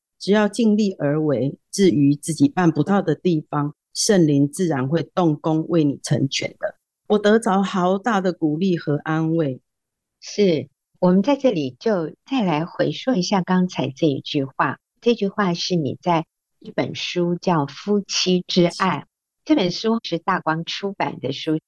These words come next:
Speaker 2: 在许多年前也对我有非常非常大的帮助。这本书给我个人哈，最大的一个信念就是一个人独自努力就可以挽回婚姻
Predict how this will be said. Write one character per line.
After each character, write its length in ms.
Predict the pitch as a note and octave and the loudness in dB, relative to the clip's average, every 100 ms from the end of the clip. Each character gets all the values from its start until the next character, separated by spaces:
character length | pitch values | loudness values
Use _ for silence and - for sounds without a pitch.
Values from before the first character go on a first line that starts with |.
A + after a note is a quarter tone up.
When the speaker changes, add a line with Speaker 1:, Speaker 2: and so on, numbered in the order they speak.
| _ | _
Speaker 2:
在 260 | F#3+ E3+ D3+ | -2 0 0
许 280 | - - | -2 0
多 180 | D3 F3 | 2 2
年 260 | F3 C#3+ C#3 | 2 0 -2
前 420 | - - - D3+ | -2 -2 -2 -2
也 140 | E3 - | -4 -2
对 200 | - F#3 | 0 2
我 160 | D#3+ - | 2 -2
有 200 | - - - | -6 -8 -4
非 260 | G#3 G3+ G#3+ | 0 2 2
常 260 | - F3+ | 0 -2
非 140 | F3+ G3+ | 0 -2
常 160 | F#3+ | -2
大 180 | F3+ B3+ | 0 0
的 120 | G#3 E3+ | -2 -4
帮 280 | - F#3 F#3+ - | -4 -2 -4 -2
助。 300 | - F3+ - _ _ _ | 2 2 2 _ _ _
这 120 | - | 0
本 160 | G#3 F3+ | 0 0
书 280 | - - A#3 - | -2 -4 -4 0
给 120 | E3+ | 2
我 180 | E3+ - | 2 -2
个 160 | - F3+ | 0 0
人 260 | D3 - | 0 -4
哈， 260 | F3+ D#3+ - - | -2 -2 -4 -2
最 220 | B3+ G3+ | 0 0
大 260 | F#3+ F#3 | 0 0
的 100 | D#3+ | 0
一 240 | E3 - D#3 | -4 -2 -2
个 300 | - D3 C#3 _ - | 0 -2 -2 _ -10
信 460 | - - A3+ D#3+ | -6 -4 -4 -4
念 260 | E3+ E3 F3 _ _ _ - | -2 -2 -4 _ _ _ -2
就 160 | A#3+ | 0
是 460 | A3 - G#3+ E3 - _ _ _ | 0 -2 0 0 -2 _ _ _
一 80 | D4 | 0
个 180 | C#4+ E3+ | 2 0
人 320 | C#3+ - C#3 _ _ _ | -2 -10 -18 _ _ _
独 260 | G3+ G3+ B3 | 2 4 2
自 460 | - C#4+ G#3+ - _ | 0 2 2 0 _
努 180 | E3+ D3 | -6 -4
力 340 | G3+ G3 D#3 _ _ _ _ - | 0 0 -2 _ _ _ _ -2
就 240 | D4+ G3+ | 0 0
可 240 | - E3+ | -2 0
以 300 | E3+ E3+ - - | 0 -2 -4 -8
挽 220 | E3 - | -8 -6
回 180 | - C3+ | -6 -2
婚 200 | D#3 D3 | 0 0
姻 260 | D3 D3 | 0 -4